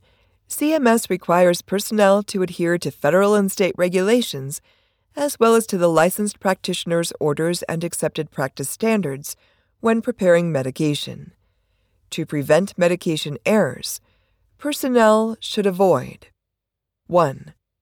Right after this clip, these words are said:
distracting or interrupting personnel who are retrieving and preparing medications.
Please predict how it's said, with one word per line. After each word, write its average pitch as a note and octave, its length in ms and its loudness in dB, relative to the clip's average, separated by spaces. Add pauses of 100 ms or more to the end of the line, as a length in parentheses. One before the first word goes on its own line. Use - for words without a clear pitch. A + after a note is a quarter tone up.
(200)
distracting A#3+ 640 0
or G#3 120 6
interrupting F3+ 680 0
personnel E3+ 580 2
who F3 160 -4
are D3+ 160 4
retrieving G#3 720 0
and F#3 200 -2
preparing F3 480 2
medications. D3+ 960 -4